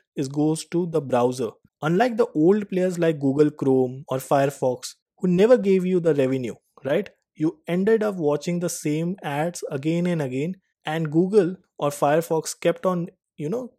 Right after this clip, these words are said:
generating the revenue for themselves. So you are paid in bat,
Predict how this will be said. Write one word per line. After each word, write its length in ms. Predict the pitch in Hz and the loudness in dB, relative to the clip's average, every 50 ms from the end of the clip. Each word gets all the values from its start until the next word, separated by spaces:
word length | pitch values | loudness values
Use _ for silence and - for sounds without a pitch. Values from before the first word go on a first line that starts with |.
| 147 | -10
generating 500 | 131 147 151 147 147 156 151 143 165 170 | -2 -2 -2 2 4 2 2 2 0 0
the 120 | 165 160 156 | 2 2 2
revenue 380 | 175 196 220 220 202 170 147 | 2 -2 -2 -4 -4 -6 -6
for 160 | 139 - 135 | -6 -6 -6
themselves. 580 | 127 127 127 123 127 - 131 117 123 147 - - _ _ _ _ _ | -4 -4 -6 -6 -6 -10 -10 -10 -10 -14 -16 -20 _ _ _ _ _
So 200 | - - 233 247 | -8 -4 -2 0
you 200 | 240 220 233 254 | 0 2 4 4
are 140 | 247 247 240 | 4 2 2
paid 420 | 247 _ 214 220 226 233 220 214 - _ _ _ _ | -2 _ 0 0 0 0 -2 -4 -12 _ _ _ _
in 260 | - 175 175 143 127 | -4 -2 -2 -2 -2
bat, 380 | 127 127 123 113 113 - _ | 0 0 0 0 -2 -6 _